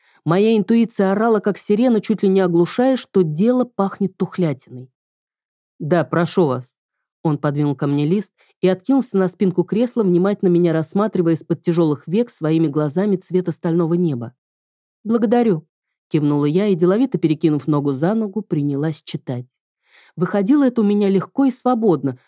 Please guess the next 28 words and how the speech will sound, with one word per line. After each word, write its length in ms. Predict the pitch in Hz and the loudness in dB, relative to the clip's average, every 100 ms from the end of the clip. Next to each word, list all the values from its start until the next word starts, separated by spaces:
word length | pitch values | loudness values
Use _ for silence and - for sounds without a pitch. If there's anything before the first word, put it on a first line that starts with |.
| - | -18
Кто 280 | - 254 | 0 2
бы 140 | 247 208 | 4 2
или 120 | 190 | 2
что 240 | 185 247 | 0 0
бы 100 | 208 | 2
меня 220 | 190 196 190 | 2 2 0
сюда 280 | - 196 | 0 0
не 120 | 202 170 | 0 0
перекинуло, 640 | 175 165 - 302 208 147 - _ - | 0 0 2 2 2 -2 -6 _ 0
элементарные 680 | 180 220 220 254 214 196 | 0 2 0 0 2 2
знания, 480 | 175 233 311 208 147 _ - | 2 2 2 2 0 _ -2
я 140 | 180 | 0
бы 100 | 175 | 0
сказала, 380 | - 190 180 160 | 0 0 2 2
даже 260 | 175 160 | 0 0
базовые, 600 | 180 190 160 135 135 131 - _ | 2 2 0 -2 -6 -8 -12 _
такие 300 | 180 170 190 | -4 0 0
как 200 | - 165 | 0 -2
говорить, 420 | 151 190 202 170 | 0 2 2 -2
читать 380 | - 170 175 143 | -4 -4 -2 -2
и 40 | 147 | -2
писать, 380 | 190 185 302 - _ - | -2 0 -2 -2 _ -14
в 100 | 156 | -2
мою 240 | 180 180 | 4 4
голову 360 | 156 175 254 269 | 4 4 4 2
вложить 400 | 233 175 165 180 | 2 2 0 0
не 100 | 190 | 0
забыли. 560 | 180 185 156 135 123 | 2 0 0 -4 -6